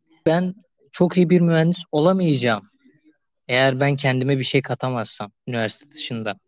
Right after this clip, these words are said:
yök online eğitimin devam edileceği kararına varacak diye düşünüyorum ben.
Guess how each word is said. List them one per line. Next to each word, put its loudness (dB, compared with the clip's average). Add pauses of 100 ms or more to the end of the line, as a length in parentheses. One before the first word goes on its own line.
(320)
yök 0 (720)
online 4
eğitimin 4
devam 4
edileceği 4 (1000)
kararına 4
varacak 0
diye 4
düşünüyorum -2
ben. 0